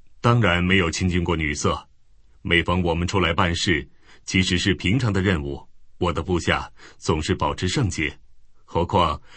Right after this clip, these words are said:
这次是特别的任务。”于是祭司把圣饼给他，因为那里没有别的饼，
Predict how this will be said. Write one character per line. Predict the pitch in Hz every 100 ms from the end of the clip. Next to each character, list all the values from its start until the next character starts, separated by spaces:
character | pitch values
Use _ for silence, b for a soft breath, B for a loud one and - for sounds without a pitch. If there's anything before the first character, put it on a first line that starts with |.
| B B
这 | - 101
次 | - 92
是 | 95 92
特 | - 180 113
别 | 82
的 | 127
任 | 110 73
务。” | 67 - - - - - - - -
于 | - 95
是 | - 90 73 - - -
祭 | - 98
司 | 87 -
把 | 80 78
圣 | - 139
饼 | 82
给 | 92 -
他， | - 78 - - - - - - -
因 | - 92
为 | 90
那 | 90
里 | 82 78 71 B B
没 | 85 95
有 | 110 76
别 | 82 107
的 | 151
饼， | 90 71